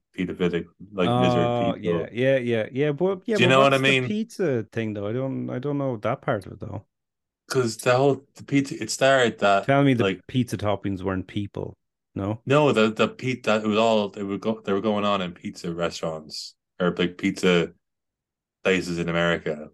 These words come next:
Speaker 1: were covers for places where pedophilic satanic worship and stuff went on. Yeah, and
Speaker 2: Oh.
Speaker 1: there's people, there's people who would, like, it was, like, a big thing where they would go in and they'd, like, live stream themselves going in and, like, you know,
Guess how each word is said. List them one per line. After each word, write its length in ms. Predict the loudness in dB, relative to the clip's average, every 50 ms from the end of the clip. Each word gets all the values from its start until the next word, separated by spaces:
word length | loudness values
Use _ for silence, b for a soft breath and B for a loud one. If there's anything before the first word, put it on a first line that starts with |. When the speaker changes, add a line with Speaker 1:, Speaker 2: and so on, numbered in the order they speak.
| _ _
Speaker 1:
were 460 | -6 -2 0 2 2 2 0 -2 -4 _ -6
covers 440 | -2 -2 0 0 0 -4 -4 -6 -10
for 540 | -14 -10 -6 -4 -2 -2 -2 -2 -4 -6 -8 _ _ _ _ _ _ _ -2
places 380 | 0 0 0 -2 -4 -6 -4
where 180 | -2 -2 -2 -4
pedophilic 540 | -4 -4 -6 -4 -4 -4 -6 -6 -6 -8 -8
satanic 420 | -10 -6 -2 -2 -2 -2 -4 -6
worship 380 | -6 -6 -6 -6 -6 -10 -10 -10 -14
and 280 | -18 -18 -18 -20 -20 _ _
stuff 260 | _ -6 -6 -6 -6 -8 _ _ _ -16
went 160 | -16 -14 -16
on. 220 | -16 -20 -20 -20 _ _ _ _ _ _ _ _ _ _ _ _ _ _ _ _ _ -2
Yeah, 160 | 2 4 4 4 4 2
and 100 | 2 4
Speaker 2:
Oh. 20 |
Speaker 1:
there's 180 | 4 4 4 2
people, 440 | 2 0 2 2 2 2 0 0 -4 _ _ _ -8
there's 120 | -8 -2
people 260 | 0 2 2 2 2 0
who 180 | 0 2 2
would, 200 | 2 2 0 0
like, 160 | -2 -2 -2
it 80 | -2 -6
was, 140 | -6 -4 -4
like, 80 | -2
a 80 | -4 -2
big 260 | -2 -2 -4 -4 -4
thing 400 | -4 -2 -2 -2 -2 -4 -8 -10 -14 _ -10
where 420 | -4 -2 0 0 0 -2 -4 -10 _ _ _ _ _ _ _ -4
they 100 | -4 -2
would 140 | -2 -2 0
go 160 | 2 4 4
in 260 | 4 4 2 0 -2
and 80 | -4 -6
they'd, 140 | -8 -8 -6
like, 160 | -8 -6 -2
live 260 | 2 2 4 4 2
stream 300 | 0 -4 -6 -4 -4 -4
themselves 400 | -6 -8 -6 -2 0 2 2 0
going 260 | -2 -4 -6 -6 -4 -4
in 220 | -6 -6 -6 -8
and, 160 | -10 -10 -8
like, 240 | -6 -6 -6 -6 -8 _ _ _ _ _ _ _ _ _ _ _ _ _ _ _ _ _ _ _ _ _ -6
you 80 | -4 -4
know, 200 | -4 -4 -8